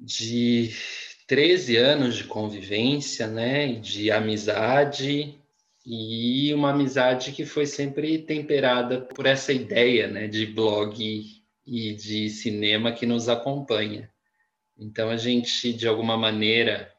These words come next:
agradece ao cinema, porque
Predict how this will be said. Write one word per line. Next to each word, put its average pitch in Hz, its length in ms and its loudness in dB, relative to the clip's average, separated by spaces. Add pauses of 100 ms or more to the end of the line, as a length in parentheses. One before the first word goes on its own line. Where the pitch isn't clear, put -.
(760)
agradece 110 800 2
ao 123 100 0
cinema, 120 720 -2
porque 107 880 -4